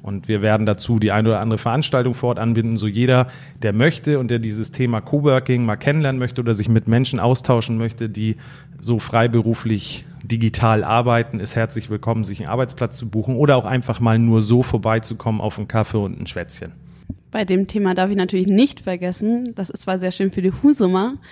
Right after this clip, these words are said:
Speaker 2: aber natürlich werden wir dann im nächsten Monat, sprich im September, das Cowork Land auch in Süderlügum haben, auf dem Dorfplatz. Also für jeden, der nicht einfach nach Husum vorbeikommen kann, auch dort werden wir dann im September die Möglichkeit bieten, das einfach mal auszuprobieren und, äh, ja,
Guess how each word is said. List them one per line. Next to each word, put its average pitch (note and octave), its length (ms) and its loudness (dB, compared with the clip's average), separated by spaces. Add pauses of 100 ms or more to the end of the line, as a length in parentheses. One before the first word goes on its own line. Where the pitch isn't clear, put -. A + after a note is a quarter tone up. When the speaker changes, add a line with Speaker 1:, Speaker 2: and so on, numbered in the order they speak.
(320)
Speaker 2:
aber G3 320 -4
natürlich G3 560 -4
werden G3 240 0
wir F#3+ 80 0
dann F#3 440 0
im G3+ 220 4
nächsten C4 360 4
Monat, F3 300 4
sprich G3 200 -2
im F#3 100 2
September, F#3+ 760 0
das F#3+ 200 -10
Cowork F#3+ 380 -2
Land F3+ 320 -4
auch F3+ 200 -4
in F3+ 220 -2
Süderlügum F3 600 2
haben, E3+ 240 -2
auf F3+ 120 -4
dem F3 100 0
Dorfplatz. - 560 -4 (440)
Also F3+ 320 2
für F#3 140 -4
jeden, F#3 200 2
der F#3+ 100 2
nicht G3+ 160 0
einfach F#3+ 200 2
nach F#3 200 0
Husum F#3+ 180 2
vorbeikommen F3+ 680 -2
kann, A#3+ 300 0 (540)
auch F#3 160 -2
dort F#3+ 400 -2
werden G3 200 2
wir G3 60 2
dann F#3+ 140 0
im F#3 120 0
September F3+ 380 0
die F3+ 80 2
Möglichkeit F3 480 -2
bieten, F3 240 2
das E3+ 140 0
einfach F3 180 -2
mal E3+ 140 2
auszuprobieren E3 680 0 (480)
und, E3+ 280 0
äh, - 40 -10
ja, D#3+ 460 -4